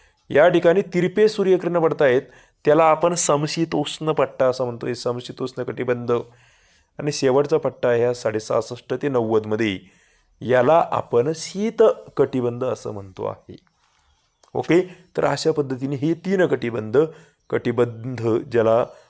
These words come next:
उष्ण कटिबंध, समशीतोष्ण आणि शीत कटिबंध असं आपण म्हणतो. म्हणजे या ठिकाणी बघा, इथे प्रश्न विचारलेले आहेत, शून्य अंश ते साडेतेवीस अंश उत्तर व दक्षिण पट्ट्यामध्ये सूर्यकिरण कसे पडतात. बघा, या ठिकाणी जर तुम्ही थोडंसं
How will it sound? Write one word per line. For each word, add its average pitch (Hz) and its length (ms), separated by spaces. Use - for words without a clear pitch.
उष्ण 123 300
कटिबंध, 147 420
समशीतोष्ण 143 720
आणि 185 160
शीत 180 240
कटिबंध 123 460
असं 117 240
आपण 123 180
म्हणतो. 110 540
म्हणजे 147 160
या 175 60
ठिकाणी 180 200
बघा, 180 160
इथे 147 200
प्रश्न 156 280
विचारलेले 151 480
आहेत, 113 240
शून्य 151 360
अंश 180 340
ते 185 80
साडेतेवीस 160 560
अंश 147 220
उत्तर 147 320
व 156 80
दक्षिण 147 340
पट्ट्यामध्ये 135 600
सूर्यकिरण 135 560
कसे 120 260
पडतात. 104 280
बघा, 120 180
या 123 140
ठिकाणी 139 240
जर 147 100
तुम्ही 147 220
थोडंसं 135 360